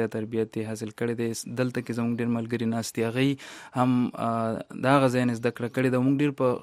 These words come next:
فخر باندې دا خبره کوو چې نن هغوی نه صرف په پاکستان کې، بلکې د نړۍ په ګوټ ګوټ کې چې کوم ځای کې هم د براډکاسټینګ خبره کېږي، د ریډیو خبره کېږي، نو هلته کې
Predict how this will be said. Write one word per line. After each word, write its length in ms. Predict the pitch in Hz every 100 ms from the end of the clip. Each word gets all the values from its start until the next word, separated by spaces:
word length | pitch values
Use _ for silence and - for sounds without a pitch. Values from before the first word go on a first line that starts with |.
| -
فخر 320 | 156 143 135
باندې 240 | 123 117 110
دا 40 | 117
خبره 340 | 120 117 120
کوو 180 | - 123
چې 100 | 120
نن 180 | 120 120
هغوی 320 | - 120 123
نه 160 | 127 139
صرف 260 | 143 143 127
په 80 | 117
پاکستان 520 | 123 113 113 - 117
کې، 100 | 117
بلکې 260 | 117 113 117
د 120 | 113 117
نړۍ 200 | 117 123
په 80 | 117
ګوټ 220 | 120 139 135
ګوټ 140 | 139 135 -
کې 100 | 113 - - - -
چې 60 | 131
کوم 140 | 151
ځای 180 | 156 143
کې 80 | 139
هم 80 | 135
د 60 | 120
براډکاسټینګ 580 | 120 117 - 135 - 127
خبره 280 | 127 120 120
کېږي، 240 | 120 120
د 40 | 117
ریډیو 340 | 117 117 127
خبره 300 | 123 120 117
کېږي، 240 | 113 120 123
نو 100 | 117
هلته 180 | 117
کې 100 | 117